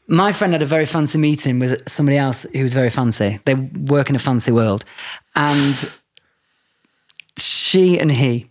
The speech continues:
and, um, everybody around the he were all terrified of him.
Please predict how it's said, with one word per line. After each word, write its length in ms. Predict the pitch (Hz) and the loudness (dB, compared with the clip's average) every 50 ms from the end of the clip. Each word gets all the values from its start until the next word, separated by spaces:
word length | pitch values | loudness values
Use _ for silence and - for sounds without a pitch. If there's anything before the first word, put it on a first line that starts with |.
| _ _ _ _ _ - | _ _ _ _ _ -4
and, 480 | 151 143 143 139 139 135 135 127 - - - - | -2 0 0 0 2 0 0 -2 -4 -8 -6 -4
um, 540 | 131 131 131 135 135 131 131 127 123 - - _ _ _ _ _ _ _ _ _ - | -2 0 0 0 2 2 2 2 0 -2 -4 _ _ _ _ _ _ _ _ _ -4
everybody 400 | 175 175 165 185 175 180 170 170 | -2 0 2 2 2 2 2 2
around 360 | 165 165 160 156 156 151 151 143 | 2 2 2 2 2 0 0 0
the 60 | 143 | 0
he 400 | 135 135 147 127 113 113 123 - _ _ _ _ _ - | 0 0 0 0 0 -2 -4 -6 _ _ _ _ _ 0
were 140 | 139 139 | 2 2
all 120 | 139 139 131 | 4 2 0
terrified 420 | - - 143 127 117 - 120 117 110 | 0 0 -2 -2 0 -2 -2 -2 -2
of 80 | 98 | -4
him. 220 | 95 87 - 110 | -4 -6 -6 -10